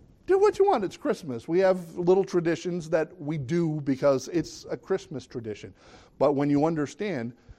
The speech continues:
you know, and what's neat is, where's the wise men? Oh, they're over there. Why are they all the way over there?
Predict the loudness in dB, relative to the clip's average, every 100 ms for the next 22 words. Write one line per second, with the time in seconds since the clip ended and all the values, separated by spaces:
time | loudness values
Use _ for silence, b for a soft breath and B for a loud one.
0 | b -2 0 0 2 4 4 4 2 2
1 | 0 -4 -16 _ -4 -2 2 4 4 2
2 | 0 -2 -8 -4 0 2 0 -2 -8 -8
3 | -8 -8 -6 -8 -8 -10 -10 -10 -10 -10
4 | -10 -14